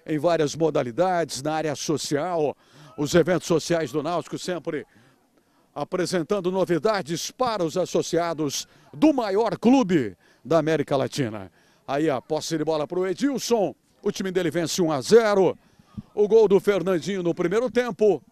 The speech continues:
e o Diego trabalha com Osmar. Lá vai Osmar, ao lado dele Zé Antônio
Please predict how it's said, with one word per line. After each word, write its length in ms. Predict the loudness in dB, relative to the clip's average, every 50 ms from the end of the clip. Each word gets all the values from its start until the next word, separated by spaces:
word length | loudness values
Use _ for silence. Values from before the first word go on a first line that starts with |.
| _ _ _ _ _ _ _ _ _ -12
e 100 | -10 -8
o 40 |
Diego 380 | -6 -4 -2 -2 -2 -2 -4 -4
trabalha 400 | -4 -4 -4 -2 -2 -2 -4 -4
com 140 | -4 -2 -2
Osmar. 440 | -2 -2 -2 -4 -4 -4 -6 -10 -16 -20 -20 _ _ -20 -20 _ _ _ _ _ _ _ _ _ _ _ _ _ _ _ _ _ _ _ -6
Lá 180 | -4 -2 -2
vai 180 | -2 -2 0 0
Osmar, 560 | 0 0 0 -2 -4 -4 -6 -10 -14 -18 -20 _ _ _ _ _ _ -20 -20 -20 -20 -20 -20 _ -20 _ _ _ _ _ -20 -20 _ _ _ _
ao 160 | -6 -4 -4
lado 240 | -2 -2 -2 -2 -2
dele 220 | -2 -2 -2 -2
Zé 160 | -2 -2 -4
Antônio 680 | -4 -4 -2 0 0 0 0 -2 -6 -6 -8 -10 -14